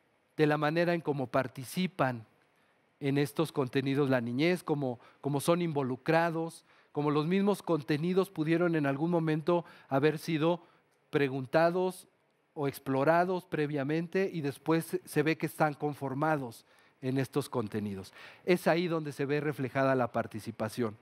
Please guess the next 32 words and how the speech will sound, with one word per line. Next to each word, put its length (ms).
porque 240
a 60
veces 320
pensamos 560
que 100
es 80
solamente 520
decir, 420
"A 80
ver, 180
te 120
pregunto 680
y 80
lo 140
tomo 260
en 80
cuenta". 480
Cuando 220
hablamos 300
de 100
que 120
es 120
un 80
proceso 560
y 40
que 100
es 100
todo 200
un 120
ciclo, 480
es 160
decir, 420